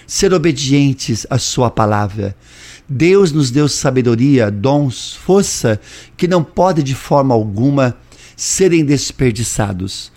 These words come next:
O nosso coração é feito de urgências, mas o agir de Deus em nossa vida acontece pela nossa espera, pela nossa paciência, pelas nossas orações e principalmente pela nossa perseverança.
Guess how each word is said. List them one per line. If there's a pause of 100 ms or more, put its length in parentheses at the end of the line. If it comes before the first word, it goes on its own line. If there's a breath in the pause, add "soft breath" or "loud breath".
(340 soft breath)
O
nosso
coração (400 loud breath)
é
feito
de
urgências, (340 loud breath)
mas
o
agir
de
Deus
em
nossa
vida (340 loud breath)
acontece
pela
nossa
espera, (300 loud breath)
pela
nossa
paciência, (380 loud breath)
pelas
nossas
orações (300 loud breath)
e
principalmente (240 loud breath)
pela
nossa
perseverança.